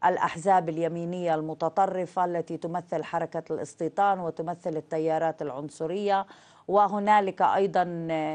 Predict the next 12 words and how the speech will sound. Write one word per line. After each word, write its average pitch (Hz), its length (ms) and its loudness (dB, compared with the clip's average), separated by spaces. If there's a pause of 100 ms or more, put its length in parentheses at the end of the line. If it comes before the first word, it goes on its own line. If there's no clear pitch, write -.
حزب 175 440 -4
بيحد 170 540 0
الذي، 151 680 -2
آه، 151 320 -2
آه، 147 420 -4
شكله 175 760 0 (400)
كحلون 208 520 4
الذي 175 340 0
هو 185 260 4
في 175 140 -4
الماضي 190 540 4
أصلًا، 147 540 -2